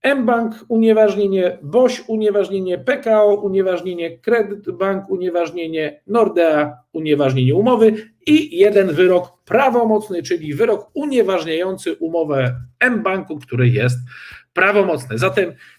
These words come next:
jak widzimy, ta statystyka, dziewięćdziesiąt dziewięć procent wygranych, to przepiękna statystyka, która pokazuje już chyba nad wyraz jasno, że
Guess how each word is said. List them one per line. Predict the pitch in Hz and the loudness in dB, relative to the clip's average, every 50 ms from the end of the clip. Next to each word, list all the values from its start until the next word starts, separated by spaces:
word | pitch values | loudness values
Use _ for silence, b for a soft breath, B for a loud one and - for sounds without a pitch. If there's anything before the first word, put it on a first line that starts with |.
| B _ | B _
jak | - 196 208 202 | 0 0 0 0
widzimy, | 208 196 214 214 208 | 0 -2 -2 -2 -2
ta | 208 196 175 | -2 -4 -6
statystyka, | - - 226 226 220 220 196 - - - 240 240 - 214 180 | -2 0 0 0 2 0 -2 -2 -2 -4 -4 -4 -2 -4 -4
dziewięćdziesiąt | 160 147 180 185 180 175 170 185 226 220 - 208 190 175 | -2 -2 -4 -4 -4 -4 -4 -4 -4 -4 -4 -6 -8 -4
dziewięć | 180 196 185 190 175 131 | -2 -2 -2 -2 -8 -10
procent | - - 196 202 202 190 160 147 | -4 -4 -4 -2 -2 -4 -4 -6
wygranych, | 160 156 151 175 196 202 202 196 190 - b b b b b b b b b _ _ _ | -6 -4 -2 -2 -2 -2 -2 -4 -6 -8 b b b b b b b b b _ _ _
to | 180 175 175 170 170 170 - _ _ | 2 2 2 2 0 -4 -12 _ _
przepiękna | - - 302 302 294 269 247 226 220 214 208 | -4 -2 -2 -2 0 -2 -2 0 0 -2 -2
statystyka, | 202 - 196 - 202 190 - - - 196 170 | 0 0 -2 -2 -2 -4 -6 -6 -6 -6 -6
która | - - 202 180 - | -4 -2 -2 -2 -2
pokazuje | - 185 185 185 175 165 165 180 226 247 214 180 165 151 143 123 B B B B | -2 -6 -8 -4 -4 -4 -2 -2 0 2 2 2 2 0 -2 -6 B B B B
już | - 156 175 180 - - | -2 0 0 0 -2 -4
chyba | - - - 196 185 180 - - | -4 -2 0 0 0 -2 -4 -6
nad | 156 170 202 208 202 196 | -6 -2 -2 -2 0 0
wyraz | 262 320 294 233 226 - | -2 0 0 0 2 2
jasno, | 202 180 156 135 - - 123 123 123 - - - _ _ _ _ _ _ _ _ _ _ _ _ _ _ | 2 2 2 -2 -4 -8 -8 -8 -8 -12 -14 -20 _ _ _ _ _ _ _ _ _ _ _ _ _ _
że | - 131 127 156 180 170 160 151 - | -4 -2 2 2 4 4 2 0 -4